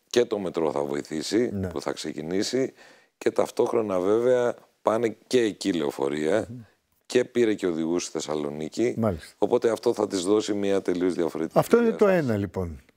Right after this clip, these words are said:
Speaker 2: Ε, όμως, αν θυμάμαι καλά, ο διαγωνισμός έχει και μια δεύτερη
Speaker 1: Είχε,
Speaker 2: κατηγορία που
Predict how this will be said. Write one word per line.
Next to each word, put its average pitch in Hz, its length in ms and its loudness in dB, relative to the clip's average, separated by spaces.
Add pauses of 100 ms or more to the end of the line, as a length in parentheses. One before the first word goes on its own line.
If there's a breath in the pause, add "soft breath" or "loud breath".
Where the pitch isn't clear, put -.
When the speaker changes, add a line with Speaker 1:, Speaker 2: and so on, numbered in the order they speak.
(120)
Speaker 2:
Ε, 123 420 4 (120)
όμως, 190 500 2
αν 160 220 2
θυμάμαι 156 320 2
καλά, 151 240 4
ο 196 40 2
διαγωνισμός 160 680 2
έχει 185 200 0
και 185 160 0
μια 175 180 4
δεύτερη 165 340 2
Speaker 1:
Είχε, 120 100 2
Speaker 2:
κατηγορία 120 500 6
που 151 40 0